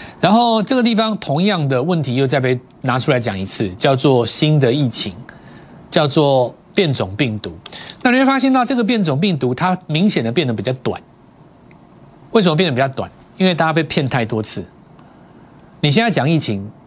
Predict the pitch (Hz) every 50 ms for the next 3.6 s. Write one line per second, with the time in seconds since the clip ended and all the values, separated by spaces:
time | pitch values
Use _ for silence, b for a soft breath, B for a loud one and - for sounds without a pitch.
0 | - - - - - - 165 170 156 - 135 131 143 139 127 117 - - 120 123
1 | 131 123 135 127 123 - - - - - - - 151 147 135 135 135 131 123 113
2 | 104 98 - - 104 98 92 90 98 - - B B B B B B B B B
3 | B B - 196 185 - - - - 277 262 226